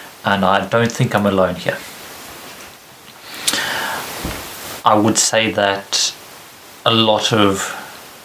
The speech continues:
young men and older men have grown up without someone to tell them or show, demonstrate a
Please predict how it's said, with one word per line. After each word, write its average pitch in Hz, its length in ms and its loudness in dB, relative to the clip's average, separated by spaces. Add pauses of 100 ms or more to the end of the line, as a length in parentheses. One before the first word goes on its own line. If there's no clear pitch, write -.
(380)
young 113 240 2
men 95 400 2 (1300)
and 92 160 2
older 92 260 4
men 92 300 2
have - 600 -14
grown 107 280 2
up 92 280 2
without 95 760 0 (1600)
someone 131 400 2
to 110 200 2
tell 104 360 4
them 98 440 4 (960)
or 117 80 -4
show, 110 600 2 (100)
demonstrate 101 1120 0 (420)
a 98 360 0